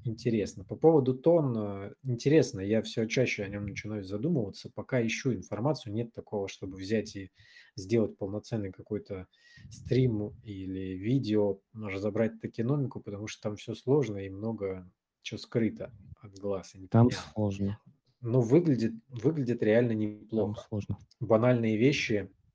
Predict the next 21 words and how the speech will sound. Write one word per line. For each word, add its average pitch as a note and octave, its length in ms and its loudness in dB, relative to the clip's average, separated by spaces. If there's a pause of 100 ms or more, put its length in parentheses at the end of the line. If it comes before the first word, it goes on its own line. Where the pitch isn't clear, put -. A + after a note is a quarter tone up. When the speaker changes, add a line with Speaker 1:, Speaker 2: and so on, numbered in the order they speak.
(380)
Speaker 1:
ну, A2 180 -2
из F#2 140 -8
таких, A2+ 320 -6
не G2+ 100 -8
знаю, G2+ 260 -8
как, - 260 -12
э, F#2 160 -4
все - 220 -4
пользуются. G#2+ 640 0 (1120)
Можно A2 960 4
запустить, G#2 1000 -2
например, G#2+ 640 0 (720)
оплату A#2 840 2
подписок A#2+ 640 -4
там G2 200 -6
различных G2 640 -4
на, G2 280 -6
в - 100 -20
той G#2+ 160 0
же F#2+ 120 -4
телеге. G2 600 -2